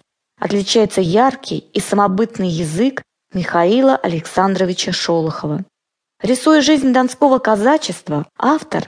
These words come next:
вместо литературных слов «изба», «дом» употребляет слово «курень».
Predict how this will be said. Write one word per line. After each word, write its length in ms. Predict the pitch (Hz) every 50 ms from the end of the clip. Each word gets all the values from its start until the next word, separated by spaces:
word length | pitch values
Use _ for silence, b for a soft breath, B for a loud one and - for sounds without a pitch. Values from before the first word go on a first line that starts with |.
| - - -
вместо 300 | 196 220 226 - - 220
литературных 760 | 226 220 - 233 233 233 233 226 - 254 233 202 196 190 -
слов 400 | - - 190 175 156 160 - - -
«изба», 540 | 339 370 320 214 175 160 175 160 156 151 196 _ _ _ _
«дом» 460 | - 190 190 233 226 196 175 160 - - _ _ _ _ _ _ -
употребляет 720 | 202 185 - 202 - - 180 160 180 180 202 240 285 285 -
слово 320 | - 240 240 233 220 233
«курень». 560 | 233 - - 339 294 214 175 156 147 151 185